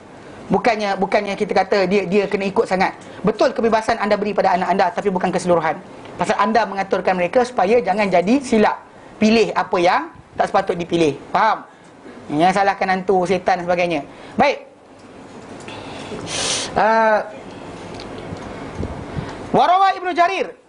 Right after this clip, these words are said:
datang meriwayatkan Ibnu Jarir, Ibnu Jarir At-Tabari, ya. An Anas bin Malik, Ibnu Anas bin Malik radhiyallahu anhu, anna Rasulullah sallallahu alaihi wasallam, bahawa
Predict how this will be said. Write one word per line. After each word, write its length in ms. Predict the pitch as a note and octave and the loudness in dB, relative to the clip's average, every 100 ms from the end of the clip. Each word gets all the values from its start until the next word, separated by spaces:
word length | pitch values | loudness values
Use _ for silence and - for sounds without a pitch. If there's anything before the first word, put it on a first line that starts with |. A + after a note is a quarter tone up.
| _ - | _ 0
datang 320 | A#3+ C#4+ C#4 | 0 2 0
meriwayatkan 440 | A#3 C#4 C#4+ C#4+ C4+ | 2 2 4 2 2
Ibnu 120 | B3+ | 2
Jarir, 320 | B3 C4+ A3+ C4 - | 2 4 4 2 -2
Ibnu 200 | A3 A#3+ | 0 2
Jarir 160 | A#3+ A3+ | 2 0
At-Tabari, 360 | G#3+ A3+ A3 G3 | 0 2 2 2
ya. 160 | A3 E4 - - - - - - - - | -2 -4 -12 -20 -20 -20 -20 -20 -6 -4
An 160 | C4 - | -2 -2
Anas 280 | E4 D#4 | 0 -2
bin 160 | C#4+ C#4+ | 0 2
Malik, 320 | C#4+ D#4 B3 | 2 2 -2
Ibnu 120 | A3+ | -2
Anas 200 | C4 C#4 | -2 -2
bin 120 | B3 B3 | -2 0
Malik 240 | C4+ A#3 | 0 2
radhiyallahu 280 | A3+ A3 F#3+ | 0 2 2
anhu, 140 | F#3+ C#4+ - - - - - - | 2 0 -2 -18 -20 -20 -20 -2
anna 400 | - F4 E4+ E4 | 0 2 4 4
Rasulullah 680 | E4 F4+ E4+ D#4+ D4 E4 E4 | 2 2 2 0 2 2 2
sallallahu 680 | D#4 - D#4+ D4+ C#4+ D#4+ D4+ | 0 0 0 2 2 4 4
alaihi 200 | C4+ C4 | 2 0
wasallam, 300 | D4+ C#4 A#3+ | 0 2 2
bahawa 120 | A3+ | 2